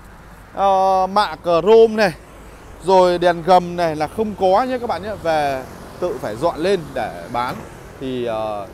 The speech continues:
cho đến người dân sử dụng là không phải là, ờ, động đến một cái gì nữa. Chỉ về người dân thì chỉ việc thay dầu để chạy thôi.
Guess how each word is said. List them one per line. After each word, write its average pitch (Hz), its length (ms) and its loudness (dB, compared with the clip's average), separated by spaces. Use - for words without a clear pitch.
cho 156 160 0
đến 170 160 -2
người 151 120 -4
dân 156 180 -2
sử 131 80 -10
dụng 143 260 -2
là 113 100 -6
không 196 220 -2
phải 87 240 -8
là, 107 200 -8
ờ, 110 260 -4
động 151 220 0
đến 170 180 -4
một - 100 -4
cái 175 100 -6
gì 147 180 -4
nữa. 120 180 -10
Chỉ 104 100 -12
về 110 360 -6
người 117 80 -10
dân 160 220 -4
thì 147 140 -12
chỉ 104 80 -14
việc 101 260 -12
thay 196 180 -2
dầu 151 340 2
để 113 120 -4
chạy 143 280 -4
thôi. 175 260 0